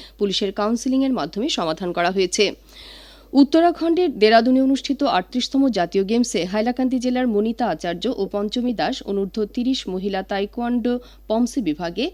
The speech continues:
আসামের হয়ে প্রতিনিধিত্ব করছে। জেলার এই দুই প্রতিভাবান খেলোয়াড় আগামী তেসরা ফেব্রুয়ারি দেরাদুনের উদ্দেশ্যে যাত্রা করবেন।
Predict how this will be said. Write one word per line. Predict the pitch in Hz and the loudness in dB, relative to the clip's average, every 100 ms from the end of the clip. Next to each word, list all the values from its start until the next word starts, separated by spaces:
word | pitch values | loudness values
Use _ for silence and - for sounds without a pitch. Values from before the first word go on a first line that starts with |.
| - - - | -10 -20 -2
আসামের | 220 220 285 285 | 0 2 2 2
হয়ে | 277 311 | 2 0
প্রতিনিধিত্ব | 214 196 190 180 202 202 | 0 0 -2 -2 -2 -2
করছে। | 202 202 - 220 - - - - | -2 -2 0 0 0 -10 -18 -2
জেলার | 220 233 233 202 | 4 4 4 4
এই | 214 | 2
দুই | 190 214 | 2 -2
প্রতিভাবান | 208 220 247 262 269 277 | -2 -2 0 0 0 0
খেলোয়াড় | 262 254 254 262 247 | -2 -2 0 0 0
আগামী | 190 196 | 0 -2
তেসরা | 196 240 - 262 | 2 0 2 -2
ফেব্রুয়ারি | 262 262 226 254 311 | 0 -2 0 0 0
দেরাদুনের | 196 190 190 196 190 | 0 0 0 -2 -2
উদ্দেশ্যে | 202 240 240 185 | -4 -2 -2 -2
যাত্রা | 170 180 - 175 | -2 -2 -2 -4
করবেন। | 190 180 196 | -2 0 0